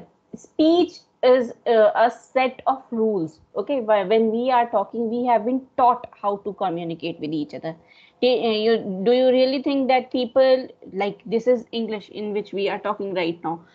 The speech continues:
We all have our mother tongues. Okay, even there, when we were kids, our parents took time, they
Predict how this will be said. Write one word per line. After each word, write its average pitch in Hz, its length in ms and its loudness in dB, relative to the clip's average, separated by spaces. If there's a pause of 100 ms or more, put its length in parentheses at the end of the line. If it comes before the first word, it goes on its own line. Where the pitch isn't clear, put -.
(100)
We 240 160 0
all 233 280 4
have 233 200 0
our 214 260 -2
mother 196 380 -4
tongues. 165 460 -10
Okay, 220 240 -4
even 240 480 0
there, 247 480 0
when 214 300 -6
we 226 140 -2
were 233 160 -2
kids, 269 500 -2
our 208 160 0
parents 220 500 -4
took 262 320 -4
time, 214 460 0 (320)
they 226 140 2